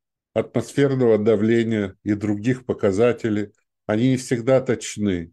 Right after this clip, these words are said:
и часто наблюдаются отклонения от предсказаний.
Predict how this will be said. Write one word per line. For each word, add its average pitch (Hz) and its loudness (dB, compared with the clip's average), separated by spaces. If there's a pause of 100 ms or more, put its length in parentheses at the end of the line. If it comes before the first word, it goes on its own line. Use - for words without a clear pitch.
(120)
и 95 -6
часто 123 -2
наблюдаются 104 0
отклонения 98 -2
от - -8
предсказаний. 78 -6